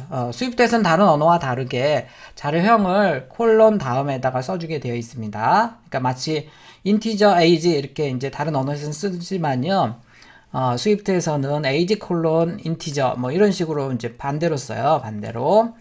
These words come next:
자, 여기 지금 스트링형으로 하나가 메-, 네임이라는 애가 들어오고, 아까 이런 네임을 파라메타라고 한다 그랬죠? 파라메타, 파라메타. 아, 그 다음에 그 들어오는 애가 리턴 값이 스트링이다 하는 거죠.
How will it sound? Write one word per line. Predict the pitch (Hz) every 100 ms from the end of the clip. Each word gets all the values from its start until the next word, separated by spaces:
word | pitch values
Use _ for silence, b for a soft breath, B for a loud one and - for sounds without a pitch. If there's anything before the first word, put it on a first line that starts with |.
| b b b b b b b b b b b b _
자, | 202 180 175
여기 | 190 214
지금 | 190 180 196 196 196 202
스트링형으로 | - 240 240 220 214 202 196 196
하나가 | 190 190 180 170 175 175
메-, | 156 151
네임이라는 | 151 170 180 165 160 156
애가 | 147 131 131 151 196 202
들어오고, | 139 131 127
아까 | 143 185
이런 | 170 170 151
네임을 | 135 160 147 147 151
파라메타라고 | 175 208 202 196 175 151 147
한다 | 170 170
그랬죠? | 127 107 - 185 185
파라메타, | 151 139 123 110 - 127 123 _
파라메타. | 127 120 113 113 107 107 151 220 240 233
아, | 123 107 110 113
그 | -
다음에 | 117 113 131 185 196 196 202
그 | 151 139
들어오는 | 135 139 143 139 131
애가 | 117 117 117 156 175 190 185 B B
리턴 | 180 190 214 220 208 202
값이 | 170 - 180
스트링이다 | 175 202 196 170 156 151
하는 | 143 120
거죠. | 113 123 147